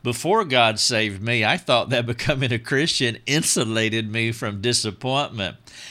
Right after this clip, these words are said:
Honestly, that was a compelling reason for me to trust Christ anyway. I was tired of my life. I was frustrated with my life. I carried so much shame and guilt and fear and <laughs> insecurity.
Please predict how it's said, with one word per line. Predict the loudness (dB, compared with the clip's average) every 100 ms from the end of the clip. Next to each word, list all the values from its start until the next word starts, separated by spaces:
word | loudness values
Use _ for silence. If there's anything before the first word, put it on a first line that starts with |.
| -20 -20 -20 _ _ 0
Honestly, | 2 2 2 2 2
that | 4 2 2
was | 0
a | 0
compelling | 0 -2 0 0 2 0 0
reason | 0 0 0 -2
for | -4 -4
me | -2 -2
to | -2 -4
trust | -2 -2 0 -2
Christ | -4 -2 0 0 -2 -2
anyway. | -2 -2 -2 -2 -2 -6 -12 _ -2
I | 0
was | 2 0
tired | 2 2 2
of | 0
my | -2 -2
life. | -2 -2 -4 -6 -2
I |
was | 0 0
frustrated | -2 0 0 0 0 0 0
with | 0 -2 -2 -4
my | -2 -2
life. | -2 -2 -2 -4 -6
I | -4
carried | -4 -2 -2 0 0
so | 0 0 -2
much | -4 -6 -4
shame | -4 -2 0 -2 -4
and | -6 -6 0
guilt | 0 2 -2 -6
and | -8
fear | -6 -2 0 0 -2
and | -6 -6
<laughs> |
insecurity. | -6 -4 -4 -6 -6 -4 -2 -2 -2 -2 -4